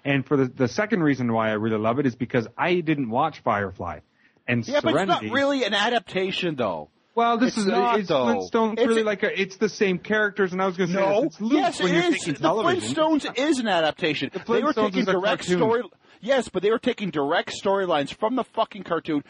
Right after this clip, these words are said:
Speaker 2: little bits and pieces there, and translating to screen.
Speaker 1: Oh, fine.
Speaker 2: Serenity
Speaker 1: They took
Speaker 2: was
Speaker 1: little bits
Speaker 2: a,
Speaker 1: and pieces
Speaker 2: a
Speaker 1: of this.
Speaker 2: continuation of, uh, the television series that ended prematurely.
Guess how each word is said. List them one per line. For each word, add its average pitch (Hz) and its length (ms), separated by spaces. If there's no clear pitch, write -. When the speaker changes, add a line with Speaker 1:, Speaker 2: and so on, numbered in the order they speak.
Speaker 2:
little 185 200
bits 202 280
and 190 100
pieces 196 240
there, 175 120
and 139 80
translating 160 640
to 151 100
screen. 135 400
Speaker 1:
Oh, - 60
fine. - 180
Speaker 2:
Serenity 156 600
Speaker 1:
They 131 80
took 135 180
Speaker 2:
was 170 360
Speaker 1:
little 175 140
bits 170 320
Speaker 2:
a, 196 60
Speaker 1:
and 175 160
pieces - 0
Speaker 2:
a 165 80
Speaker 1:
of 135 80
this. 117 280
Speaker 2:
continuation 262 720
of, 156 160
uh, 156 80
the 143 120
television 214 600
series 190 560
that 151 200
ended 180 400
prematurely. 170 760